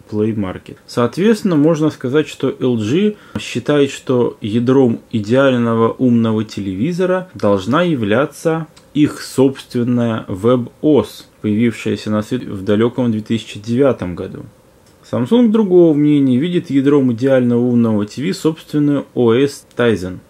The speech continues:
появившуюся в две тысячи двенадцатом году, являющуюся наследницей операционных систем Migo и Bada, во многом похожую на веб-о эс от L G. Мы же с вами являемся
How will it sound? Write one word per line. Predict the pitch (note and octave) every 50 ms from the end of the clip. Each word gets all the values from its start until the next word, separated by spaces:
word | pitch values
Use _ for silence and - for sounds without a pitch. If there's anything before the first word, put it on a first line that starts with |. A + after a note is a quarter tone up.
| _ _ _ _
появившуюся | - B2+ C3+ C#3+ C#3+ A#2+ G2+ - - G#2 G2+ G2+ - - G2+
в | F#2+
две | G#2+ A2
тысячи | G#2+ - A2 G#2+ - -
двенадцатом | A2 A2 A2 B2 A#2+ A2+ G#2+ - - A#2 A#2+
году, | A#2 D3+ E3 E3+ G3+ A3 A#3 G#3+ - - - - - - _ -
являющуюся | A#2 A#2+ B2 C#3+ E3+ F#3+ F#3+ F3 - - D3+ C#3+ - - C3+
наследницей | C3 C3 B2+ - - D3+ D3+ C#3 C#3 C3 B2 - - - B2+ A2+ G#2 G#2+ - - - - - - - -
операционных | A#2+ G#2 - B2 B2+ A#2 - - C#3+ B2 B2 A#2+ A2+ -
систем | - B2 A#2 - - - C3 A#2+ A#2+ A#2+ A#2+ B2
Migo | B2+ B2 B2+ D3 E3+ F3+ -
и | - C#3 C#3
Bada, | B2+ A2+ A#2+ A2 G2+ F2 E2+ D#2+ F#2+ F#2+ - _ _ _ _ A#2
во | A2+ A2+
многом | A#2 C3+ F3+ G#3+ G#3 F#3+ F3+ C#3
похожую | - - A#2 - - D3 E3 E3 C#3 C#3 C3 B2
на | B2 B2 A#2+ A#2 A#2+ -
веб-о | - G2+ B2 C#3+ C#3 - - - B2 B2
эс | C3 D3 E3 D#3+ - -
от | B2 A#2 - B2
L | A#2 A2
G. | G#2 G2+ F#2 F2+ F2+ F2+ F2 - _ - - _
Мы | - G#2+ D3+ G3+ G#3+
же | G#3+ G#3+
с | G#3 -
вами | F#3+ G3 F#3+ F3+ F3+ F3
являемся | D#3 C#3 B2 A#2+ A#2+ D3 E3+ F3+ F3 F3 D3+ - - D#3+ D#3